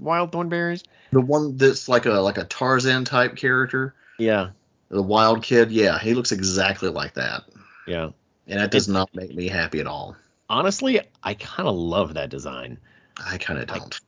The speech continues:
Speaker 1: kinda love the Michelangelo figure.
Speaker 2: Like, Leo's the best looking of the bunch.
Speaker 1: You see, to me, that looks too much like,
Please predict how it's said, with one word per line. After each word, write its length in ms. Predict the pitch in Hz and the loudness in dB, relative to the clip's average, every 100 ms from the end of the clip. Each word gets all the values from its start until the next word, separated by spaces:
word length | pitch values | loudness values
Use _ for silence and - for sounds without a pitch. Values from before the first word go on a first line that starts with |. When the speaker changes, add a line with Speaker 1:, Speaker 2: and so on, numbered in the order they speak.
| _ | _
Speaker 1:
kinda 360 | - 196 202 185 | 2 4 4 4
love 400 | 151 135 127 117 | 6 6 6 4
the 100 | 120 | 4
Michelangelo 720 | 110 107 110 101 101 95 90 | 4 4 2 2 0 0 -2
figure. 480 | - 76 67 64 69 _ _ _ _ _ _ _ _ - | -4 -8 -8 -10 -14 _ _ _ _ _ _ _ _ 0
Speaker 2:
Like, 480 | 123 123 123 110 - _ _ _ _ _ - _ _ | 6 8 6 2 -12 _ _ _ _ _ -20 _ _
Leo's 520 | 123 131 156 156 160 | 0 4 6 6 6
the 80 | 143 | 2
best 340 | 101 107 113 110 | 2 4 4 0
looking 220 | 107 107 | -2 0
of 100 | 95 | -2
the 80 | 82 | -2
bunch. 460 | 82 95 - - - _ _ _ _ _ _ _ _ _ _ _ _ - _ - | -2 -2 -6 -12 -14 _ _ _ _ _ _ _ _ _ _ _ _ -20 _ -6
Speaker 1:
You 80 | |
see, 220 | 120 143 123 | -2 0 0
to 120 | 123 | 2
me, 180 | 117 117 | 2 4
that 100 | 110 | 2
looks 260 | 98 90 | 2 -4
too 160 | - 107 | -4 -2
much 260 | 95 92 | -2 -2
like, 460 | 95 92 87 - - | -2 -2 -2 -6 -18